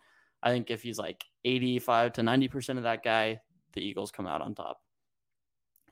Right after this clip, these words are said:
And then finally, the Cowboys forty-niners, which I kinda think is the marquee game of the week. Um, I think Dallas's offense was great last week, like you mentioned. Dak is kind of,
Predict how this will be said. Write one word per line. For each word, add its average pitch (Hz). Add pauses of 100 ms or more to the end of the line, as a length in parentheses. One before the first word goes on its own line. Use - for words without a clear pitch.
And 127
then 123
finally, 131
the 120
Cowboys 120
forty-niners, 120
which 113 (460)
I 127
kinda 214
think 202
is 131
the 127
marquee 123
game 120
of 113
the 110
week. 110 (520)
Um, 110 (580)
I 123
think 123 (720)
Dallas's 117
offense 117
was 110
great 113
last 117
week, 120
like 110
you 120
mentioned. 123 (1300)
Dak 120 (240)
is 123
kind 123
of, 120